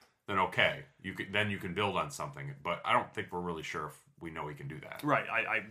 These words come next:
Speaker 2: wouldn't think from what we've seen in the past he can, but as Priester has pointed out multiple times, doesn't really necessarily matter what the base defense is 'cause there, it's gonna be so multiple. Now, you still have to win on first down against
Speaker 1: Yeah.
Speaker 2: the run. But, uh, uh, there's going to be, we're not saying Trombetti doesn't have a role is what I'm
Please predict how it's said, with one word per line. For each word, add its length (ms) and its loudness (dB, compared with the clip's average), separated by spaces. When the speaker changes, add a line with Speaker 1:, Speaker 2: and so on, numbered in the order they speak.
Speaker 2:
wouldn't 280 -2
think 180 0
from 100 -10
what 80 -2
we've 100 -6
seen 100 -4
in 40 -6
the 60 -8
past 260 2
he 80 -4
can, 220 4
but 100 0
as 100 -4
Priester 380 4
has 100 0
pointed 280 2
out 100 2
multiple 300 -2
times, 500 0
doesn't 180 6
really 160 4
necessarily 540 4
matter 560 10
what 160 0
the 80 -8
base 340 0
defense 720 -2
is 340 -2
'cause 240 -6
there, 220 -4
it's 180 -4
gonna 160 -4
be 80 -8
so 180 -2
multiple. 600 -6
Now, 80 2
you 120 2
still 160 6
have 40 -2
to 60 2
win 100 2
on 60 2
first 220 -2
down 180 -4
against 220 4
Speaker 1:
Yeah. 40 6
Speaker 2:
the 60 4
run. 180 2
But, 280 12
uh, 40 4
uh, 60 2
there's 180 12
going 140 12
to 40 8
be, 80 12
we're 120 12
not 140 12
saying 180 10
Trombetti 280 4
doesn't 200 0
have 80 -6
a 40 -6
role 320 -4
is 80 -8
what 120 -12
I'm 160 -14